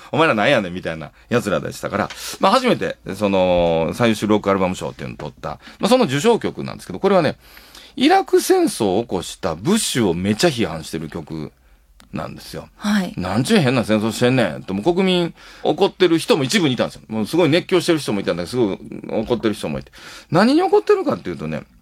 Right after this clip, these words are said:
Speaker 1: これこんなこと言うんですよ。あの、これアメリカンイディオットですから、アメリカはもうみんな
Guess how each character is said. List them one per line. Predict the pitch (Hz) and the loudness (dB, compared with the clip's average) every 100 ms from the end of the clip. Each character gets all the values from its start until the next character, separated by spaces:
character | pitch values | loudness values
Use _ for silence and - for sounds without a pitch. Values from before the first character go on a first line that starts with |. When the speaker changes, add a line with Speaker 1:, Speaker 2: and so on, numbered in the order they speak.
| _ _ _ _ _ _ | _ _ _ _ _ _
Speaker 1:
こ | 160 | 0
れ | 147 | 0
こ | - 269 | 2 2
ん | |
な | 320 | 2
こ | |
と | - | -2
言 | 85 | -6
う | |
ん | |
で | 71 | -6
す | - | -10
よ。 | - _ _ _ - | -18 _ _ _ -2
あ | 104 | 2
の、 | 101 | 2
こ | 151 | 4
れ | 135 | 4
ア | - | 4
メ | 208 226 | 4 2
リ | |
カ | 220 | 2
ン | 214 | 2
イ | 196 | 2
デ | 123 | 2
ィ | |
オ | 80 | 0
ッ | |
ト | 85 | -4
で | 73 | -8
す | - | -4
か | 92 | -2
ら、 | 85 - - | -2 -4 -2
ア | 170 | 0
メ | 185 | 0
リ | 175 | -2
カ | - - 160 147 - _ _ - | -2 2 4 2 0 _ _ -2
は | - 113 | 0 2
も | 95 | 0
う | |
み | 95 123 | 0 0
ん | 185 | 2
な | 131 80 | 0 -2